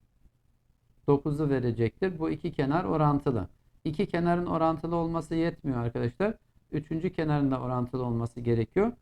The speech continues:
Üçüncü kenara da bakıyoruz. Burası on santimetre. Bir buçuk katını alırsak burası on beş santimetre olacaktır. Dolayısıyla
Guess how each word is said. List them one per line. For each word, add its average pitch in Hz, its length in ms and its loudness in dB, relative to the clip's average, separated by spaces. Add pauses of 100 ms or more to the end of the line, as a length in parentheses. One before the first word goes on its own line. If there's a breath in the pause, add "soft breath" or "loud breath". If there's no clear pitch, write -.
(260)
Üçüncü 170 380 -2
kenara 156 440 2
da 127 120 0
bakıyoruz. 160 520 0
Burası 139 460 0 (760)
on 160 240 2
santimetre. 139 1000 -2 (880)
Bir 160 260 2
buçuk 160 300 -4
katını 147 340 0
alırsak 135 480 -2 (360)
burası 135 460 0 (160)
on 156 320 2
beş 127 180 2
santimetre 123 760 -4
olacaktır. 120 600 -2
Dolayısıyla 139 640 0